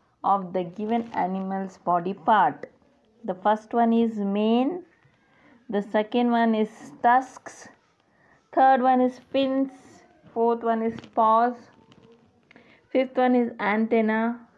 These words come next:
sixth one is scales, seventh one is hooves, and eighth one is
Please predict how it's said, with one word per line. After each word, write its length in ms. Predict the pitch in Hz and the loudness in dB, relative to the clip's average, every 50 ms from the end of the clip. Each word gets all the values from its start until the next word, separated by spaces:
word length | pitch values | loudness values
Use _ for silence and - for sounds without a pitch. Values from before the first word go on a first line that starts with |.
| _ _ - | _ _ -10
sixth 320 | - 220 220 - - _ | -10 -10 -10 -12 -14 _
one 220 | - 233 226 220 214 | -2 0 0 0 0
is 120 | 214 214 - - | -2 -4 -6 -12
scales, 600 | - _ - 233 240 247 247 247 254 269 294 285 - - - - _ _ _ _ _ _ _ _ _ _ _ - - _ _ _ | -18 _ -4 -2 -2 0 0 0 0 -2 -2 -6 -8 -16 -20 -20 _ _ _ _ _ _ _ _ _ _ _ -20 -20 _ _ _
seventh 440 | - - 247 254 247 262 262 262 254 | -2 2 2 2 2 2 -2 0 0
one 200 | 247 247 247 240 | 2 2 2 2
is 160 | 247 247 - - - - | 0 -2 -4 -10 -14 -4
hooves, 680 | - 311 277 269 269 240 196 190 - - - - - - _ _ _ - - - | 0 2 4 4 4 2 0 -4 -12 -20 -20 -20 -20 -20 _ _ _ -20 -14 -8
and 360 | - 196 196 196 190 196 - - | -4 -4 -2 -4 -4 -6 -12 -14
eighth 300 | - - 214 214 214 208 | -10 -8 -8 -8 -6 -4
one 200 | 208 202 202 208 | -6 -4 -4 -4
is 160 | 220 233 226 | -4 -4 -6